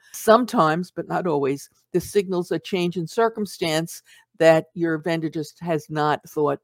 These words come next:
to inform you of. Okay. How long should I keep a W nine provided by the vendor? The answer to that is as long as you're doing business with them.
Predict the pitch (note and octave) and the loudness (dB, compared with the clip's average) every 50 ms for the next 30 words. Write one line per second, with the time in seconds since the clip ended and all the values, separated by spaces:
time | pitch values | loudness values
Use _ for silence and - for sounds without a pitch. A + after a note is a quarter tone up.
0 | _ - - D3+ C#3 C#3 C3 C3 - - - - C#3+ C#3 - - B2+ A#2 A#2+ B2 | _ -12 -8 -6 -4 -4 -4 -6 -8 -12 -14 -12 -14 -14 -12 -10 -10 -10 -8 -8
1 | B2 C3 C3+ - - - - - _ _ _ _ _ _ - G3 G#3+ A3 - D#3 | -10 -10 -8 -8 -10 -12 -14 -18 _ _ _ _ _ _ 0 0 0 2 4 2
2 | G2 - - _ _ _ _ _ _ _ _ _ _ _ - A3+ A#3+ B3+ B3+ C4 | 2 2 -2 _ _ _ _ _ _ _ _ _ _ _ 4 4 6 6 8 6
3 | C4+ C4+ - - B3 A#3 G#3 G#3 - - A#3+ G#3 G#3 G3+ - - - F#3+ F3 - | 6 4 2 2 6 6 6 6 4 -2 -4 -4 -4 -4 -6 -4 -4 0 2 2
4 | F#3 F3 G3+ F3+ F3+ F3+ F3 E3+ E3+ E3+ E3+ - - E3+ D3+ D#3+ D#3 D#3+ D#3 D3+ | 0 2 0 -2 -2 0 0 0 0 0 -2 -4 -8 -6 0 2 2 2 2 0
5 | D#3+ D3+ - D3 C#3 C3+ C3 C#3 C3 C#3+ C3+ B2+ B2+ A#2+ B2+ A2 - - _ _ | -2 0 2 2 2 2 2 -2 -2 -2 -2 -2 -2 -4 -4 -4 -4 -4 _ _
6 | - - - - F3 F#3+ G#3+ A3+ A#3 A#3 A3 - A#3+ A3 - - A3+ G3 G3+ F#3+ | -20 -20 -14 -8 -4 0 2 2 2 2 0 -2 -8 -8 -6 -6 -2 0 2 2
7 | F#3 F3+ - F3+ E3+ D#3+ F3 - D#3+ F3 F3+ F#3+ G3+ G#3 G#3 G#3 G3+ G3 G3+ G3 | 2 2 2 0 0 0 -2 -4 -2 -2 0 0 0 2 2 0 0 0 -2 -6
8 | F3 - F#3 F3 E3+ E3 C#3+ D#3 D3+ C#3 D#3+ D3 C3+ C3 - D3 C#3 - - B2+ | -2 -2 -2 -2 -2 -2 -4 -4 -6 -6 -6 -8 -10 -10 -10 -12 -12 -10 -8 -6
9 | A2 F2+ E2+ | -6 -6 -8